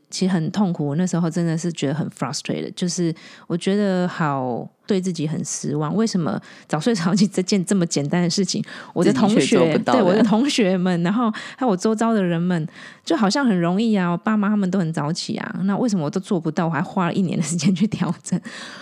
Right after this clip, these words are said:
Speaker 1: 我后来，后来我找到一个方式，让自己调整，就是设闹钟。
Speaker 2: 嗯。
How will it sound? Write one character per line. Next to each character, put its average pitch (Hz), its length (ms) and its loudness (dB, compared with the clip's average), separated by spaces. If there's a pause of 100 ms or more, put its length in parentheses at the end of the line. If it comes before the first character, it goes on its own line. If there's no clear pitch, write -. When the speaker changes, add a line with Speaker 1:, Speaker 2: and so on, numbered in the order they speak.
(380)
Speaker 1:
我 - 300 0
后 277 380 2
来， 165 240 0
后 190 220 0
来 143 220 0
我 147 480 0
找 160 200 -2
到 214 180 0
一 190 80 0
个 180 100 0
方 165 360 -4
式， - 340 -4 (440)
让 196 180 0
自 202 120 0
己 156 120 -4
调 139 260 -2
整， 135 180 -4
就 156 120 -4
是 147 300 -2 (120)
设 - 400 0
闹 165 260 0
钟。 127 340 -4 (440)
Speaker 2:
嗯。 156 140 0